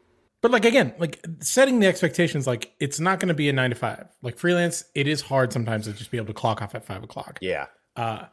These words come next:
Speaker 1: that's the reality. So I think it's okay to set that expectation, especially when you're
Speaker 2: Yeah.
Speaker 1: starting out.
Speaker 2: Yeah.
Speaker 1: But it
Speaker 2: Yeah.
Speaker 1: is just different of, like, that is,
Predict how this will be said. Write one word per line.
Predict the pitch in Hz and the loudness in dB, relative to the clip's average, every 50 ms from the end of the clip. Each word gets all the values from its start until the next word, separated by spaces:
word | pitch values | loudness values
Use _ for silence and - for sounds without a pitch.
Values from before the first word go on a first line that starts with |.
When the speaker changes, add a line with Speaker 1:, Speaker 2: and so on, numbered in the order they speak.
| _ _ _ _ _ - | _ _ _ _ _ -2
Speaker 1:
that's | 120 139 147 143 - | 0 0 0 0 -2
the | - 156 131 | -4 -2 2
reality. | 131 120 117 117 110 104 107 | 4 4 4 4 2 0 0
So | - 170 | 2 2
I | 175 | 2
think | 185 285 - | 2 4 2
it's | 349 233 | 4 4
okay | 180 131 - - - - 139 143 | 4 2 2 -4 0 0 2 2
to | 131 - | 2 -2
set | - - 113 101 | -4 -10 -10 -10
that | - 98 95 | -10 -10 -10
expectation, | 95 95 - - 98 - - 110 117 - - 95 | -10 -12 -12 -14 -16 -12 -10 -12 -12 -10 -12 -14
especially | 98 - - 151 135 - 127 | -16 -14 -12 -12 -10 -8 -8
when | 113 104 | -8 -6
you're | - 208 | -6 -4
Speaker 2:
Yeah. | 220 | -4
Speaker 1:
starting | - 95 95 98 | -4 -6 -6 -8
out. | 113 107 104 - | -8 -8 -8 0
Speaker 2:
Yeah. | 127 151 165 147 - - - _ - | 2 4 4 4 2 -4 -12 _ -2
Speaker 1:
But | 131 123 | 0 2
it | 127 | 4
Speaker 2:
Yeah. | 131 143 160 | 4 4 4
Speaker 1:
is | 143 135 | 4 2
just | - 135 120 - | -2 -4 -4 0
different | - 127 - 120 120 110 | -2 -2 -2 -2 -6 -4
of, | 104 | -4
like, | 107 107 104 | -6 -6 -2
that | - 123 135 135 | 0 0 2 2
is, | 127 - - | 0 -4 -6